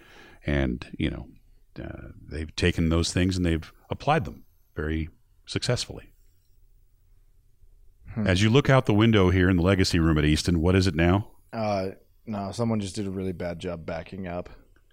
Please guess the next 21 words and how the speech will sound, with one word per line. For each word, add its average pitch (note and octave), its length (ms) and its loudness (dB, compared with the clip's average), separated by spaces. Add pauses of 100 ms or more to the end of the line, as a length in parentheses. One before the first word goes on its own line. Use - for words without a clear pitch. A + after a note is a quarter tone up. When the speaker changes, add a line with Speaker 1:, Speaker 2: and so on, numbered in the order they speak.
(200)
Speaker 1:
This D#3 160 0
is A3 140 4
that D3 200 4
time A#2+ 260 2
of F2 80 -2
day F2 220 4
when E2+ 120 2
you E2 80 4
don't G2+ 160 4
wanna F2 160 2
be E2+ 100 2
leaving D#2+ 300 2
work D#2+ 360 0 (800)
because F2+ 480 2 (680)
the G2+ 100 0
folks - 500 2 (240)
in G#2+ 120 4
the F#2 60 4
production G2+ 380 4
area B2 420 6 (560)
are, D#2+ 380 4